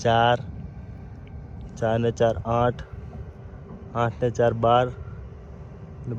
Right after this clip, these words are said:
બાર ને ચાર સોળ. સોળ આંગર ઉપરથી ને સોળ આંગર કે વીસ આંગર એવું મોટું જીરું હશે આ રહ્યું એ.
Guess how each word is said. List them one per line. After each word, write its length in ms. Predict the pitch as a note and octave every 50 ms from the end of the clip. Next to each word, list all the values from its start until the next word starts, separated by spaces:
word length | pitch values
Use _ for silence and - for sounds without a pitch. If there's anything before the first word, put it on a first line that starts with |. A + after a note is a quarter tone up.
| A2+ A2+
બાર 180 | A2+ A#2 B2 B2
ને 140 | C3 C#3 C3 B2+ - -
ચાર 220 | B2 A#2+ B2 B2 - - - - - - - - - -
સોળ. 300 | - - C3+ B2+ A#2+ G#2+ G2 - - - - - - - - - - - - - - - - - - - - -
સોળ 320 | - - D3 D3 E3 E3 E3
આંગર 240 | E3 E3+ E3 E3+ D#3
ઉપરથી 460 | D#3 C#3+ C#3 C#3 E3 D#3 - F3+ F3 E3+
ને 60 | E3 D#3 - - - - - - - - - - - - - - - - - - - - - - - - - - - - - - - - - - - -
સોળ 280 | - D#3+ E3 F3+ F#3 F3+
આંગર 260 | F3 F3+ F3 F3+ F#3 F3 -
કે 60 | F#3+ E3 C#3+
વીસ 160 | D#3 E3+ - F3+
આંગર 220 | E3+ E3+ E3+ E3+
એવું 320 | D#3 D#3 D#3+ E3 D#3+ D3+ D3+
મોટું 260 | D3 D3 D#3 D#3 D3
જીરું 240 | C#3 C#3+ D3 C#3+ C#3
હશે 180 | B2+ - - D3
આ 120 | D3 C#3+ C3+
રહ્યું 220 | C3+ C#3 C3+ C3+
એ. 60 | C3+